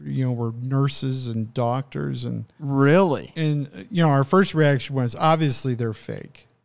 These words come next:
Speaker 2: Okay, you
Speaker 1: There's
Speaker 2: think
Speaker 1: probably
Speaker 2: they're
Speaker 1: a bunch
Speaker 2: Russian
Speaker 1: of
Speaker 2: bots?
Speaker 1: Yeah, Russian bots or a bunch of, you know, Kenyans trying to get me to, you know what I mean?
Speaker 2: Yeah,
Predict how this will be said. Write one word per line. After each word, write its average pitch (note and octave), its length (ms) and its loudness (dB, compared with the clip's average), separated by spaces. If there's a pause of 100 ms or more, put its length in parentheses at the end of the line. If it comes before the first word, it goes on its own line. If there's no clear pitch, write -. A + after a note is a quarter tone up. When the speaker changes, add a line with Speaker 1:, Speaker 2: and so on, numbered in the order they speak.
(440)
Speaker 2:
Okay, A#2+ 420 -2
you - 40 -10
Speaker 1:
There's B2+ 140 -4
Speaker 2:
think - 100 -18
Speaker 1:
probably E3 240 0
Speaker 2:
they're B2+ 120 2
Speaker 1:
a - 20 0
bunch C3+ 200 -2
Speaker 2:
Russian C#3 340 2
Speaker 1:
of B2 60 0
Speaker 2:
bots? A#2+ 480 -2
Speaker 1:
Yeah, D3+ 360 0
Russian C#3 380 -4
bots C3 460 -6
or B2 140 -8
a A#2 60 -10
bunch B2 280 -6
of, B2+ 160 -2
you B2+ 120 -2
know, A#2 140 -2
Kenyans B2+ 800 -2 (640)
trying C3 200 0
to B2 60 -2
get B2+ 180 -4
me A#2+ 260 -2
to, A2+ 60 -4 (380)
you E3+ 180 4
know D#3 100 6
what D3+ 80 0
I D3 60 -2
mean? C#3+ 320 -2
Speaker 2:
Yeah, E3 260 4